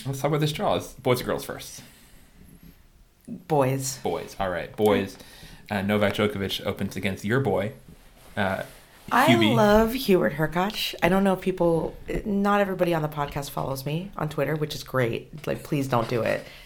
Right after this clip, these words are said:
Speaker 2: I literally tweet i-, intentionally so that people don't follow me. Um, but I love Hubert Hurkacz for the only reason that, well, I mean, he's good. Uh,
Speaker 1: He is
Speaker 2: but
Speaker 1: good.
Speaker 2: he is good. But every single one of his mannerisms,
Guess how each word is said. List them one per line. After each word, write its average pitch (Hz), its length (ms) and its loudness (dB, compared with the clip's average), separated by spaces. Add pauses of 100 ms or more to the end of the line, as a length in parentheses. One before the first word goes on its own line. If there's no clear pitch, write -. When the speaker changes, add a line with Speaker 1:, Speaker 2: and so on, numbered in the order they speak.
(120)
Speaker 2:
I 143 80 0
literally 135 460 0
tweet 123 340 -4 (540)
i-, - 180 -12
intentionally 131 640 -4
so - 160 -12
that - 120 -8
people 135 220 -8
don't 135 200 -6
follow 147 220 -4
me. 254 180 -2 (440)
Um, 180 340 4
but 175 360 2
I 165 100 2
love 165 300 0
Hubert 214 260 -2
Hurkacz 165 540 -6
for - 220 -6
the 156 200 -4
only 180 280 -2
reason 156 400 -4
that, 123 320 -4 (320)
well, 233 220 4
I 202 40 0
mean, 190 160 2
he's 180 160 0
good. 156 360 2 (600)
Uh, 143 300 4
Speaker 1:
He 135 60 -2
is 131 40 -12
Speaker 2:
but 151 240 4
Speaker 1:
good. 131 240 -6
Speaker 2:
he 190 160 -6
is 247 120 -2
good. - 240 -8 (360)
But 156 300 0 (120)
every 175 360 0
single 175 340 0
one 147 160 0
of 143 80 -6
his 151 160 -6
mannerisms, 139 800 -6